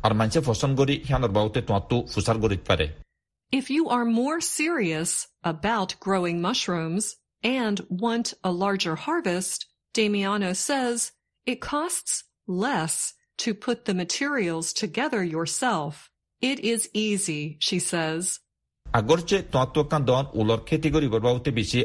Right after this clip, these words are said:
Speaker 1: আরজু ইয়া মনে হদ দইলে, দমিয়ানো ইয়া হইদে, তুই নিজে বাজে, হার কান চিজ এক কুমারে দি গরি ফারত দইলে, হিয়ানন মাঝে খরচ হমইব। হিবেই হইদে, হিয়ান বেশি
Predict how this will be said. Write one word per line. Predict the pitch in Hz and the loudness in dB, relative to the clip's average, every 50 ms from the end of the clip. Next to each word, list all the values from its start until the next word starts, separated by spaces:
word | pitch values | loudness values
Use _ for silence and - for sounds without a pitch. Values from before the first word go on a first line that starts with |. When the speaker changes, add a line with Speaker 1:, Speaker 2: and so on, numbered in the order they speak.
| - - | 2 2
Speaker 1:
আরজু | 110 104 98 92 87 87 104 104 107 - - | 2 2 2 2 0 2 2 2 2 0 -2
ইয়া | 110 107 135 131 | 0 2 2 2
মনে | 123 107 98 98 | 4 2 2 2
হদ | 98 98 101 101 98 | 2 2 2 2 4
দইলে, | 107 98 90 87 90 95 117 156 170 - - - - | 2 2 4 2 2 2 2 0 0 -6 -12 -10 -2
দমিয়ানো | - 107 104 117 131 151 170 185 | 0 2 4 4 4 2 2 2
ইয়া | 185 180 165 | 2 2 4
হইদে, | 135 113 104 95 87 98 101 120 143 - - - - | 4 2 2 2 4 4 4 2 2 -2 -8 -6 0
তুই | 127 147 170 | 2 2 4
নিজে | 165 135 101 104 107 | 4 2 4 4 4
বাজে, | 95 101 95 90 120 135 156 - - | 4 4 4 4 2 0 0 -4 0
হার | - 160 165 175 170 | 2 4 4 4 2
কান | - 196 185 180 | 2 0 0 0
চিজ | - - 143 147 143 - - | 2 2 2 2 2 0 0
এক | - - - | 0 0 2
কুমারে | - 143 165 180 175 185 180 | 2 2 4 4 2 2 2
দি | 156 135 139 107 | 2 2 2 4
গরি | 87 113 117 139 | 4 4 4 4
ফারত | 139 160 147 143 131 | 4 4 4 4 2
দইলে, | 113 120 110 98 92 90 104 123 151 - - - - | 2 2 2 2 4 4 4 2 2 -2 -8 -16 -2
হিয়ানন | - 170 156 156 139 120 | 2 2 4 4 4 2
মাঝে | 113 120 120 117 135 139 - - - - - | 2 2 2 4 2 2 0 -2 -8 0 2
খরচ | 143 131 135 135 - - | 4 4 4 2 0 -2
হমইব। | - 113 95 92 98 95 90 98 90 85 - - - - - | 0 2 2 4 2 2 2 0 0 0 -4 -12 -20 -4 -2
হিবেই | 135 123 120 110 110 | 0 2 4 4 4
হইদে, | 110 113 101 101 110 95 98 98 98 101 - - - - - | 2 2 0 0 0 2 2 2 2 2 -2 -6 -14 -2 0
হিয়ান | 160 151 143 | 2 2 2
বেশি | 120 104 104 - - | 2 0 0 0 0